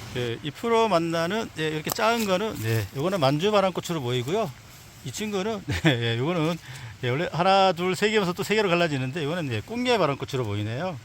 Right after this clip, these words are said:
예, 잎으로 만나보는, 예, 만주 바람꽃은, 예, 꽃도 작지만 잎도 되게 작습니다.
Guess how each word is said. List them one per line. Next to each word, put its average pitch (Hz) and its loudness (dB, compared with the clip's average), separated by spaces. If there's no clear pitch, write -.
예, 95 -6
잎으로 208 6
만나보는, 151 4
예, 95 -4
만주 156 2
바람꽃은, 214 2
예, 170 -2
꽃도 254 -4
작지만 196 -2
잎도 139 -6
되게 220 -6
작습니다. 135 -4